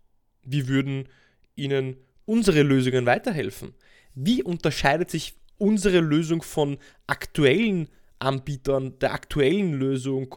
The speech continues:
oder den Wettbewerbern, die vielleicht mitbieten? Zweiter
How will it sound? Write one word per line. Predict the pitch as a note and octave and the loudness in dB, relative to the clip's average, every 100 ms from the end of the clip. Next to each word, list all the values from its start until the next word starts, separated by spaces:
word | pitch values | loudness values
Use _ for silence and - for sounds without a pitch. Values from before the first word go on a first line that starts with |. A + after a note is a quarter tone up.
| - | -8
oder | C3+ C3+ C#3+ C3+ | -2 0 2 2
den | C3+ C3 | 0 0
Wettbewerbern, | D3 - - E3+ C3 C3 | 0 -2 -2 0 2 0
die | C3 | -4
vielleicht | - A#2+ A2+ - | -4 -4 -4 -6
mitbieten? | A#3 - A3+ - - - _ _ _ _ _ _ _ | -8 -8 -12 -12 -20 -20 _ _ _ _ _ _ _
Zweiter | - - D3 A3 - A#3 A#3+ - | -4 6 6 6 4 4 4 -2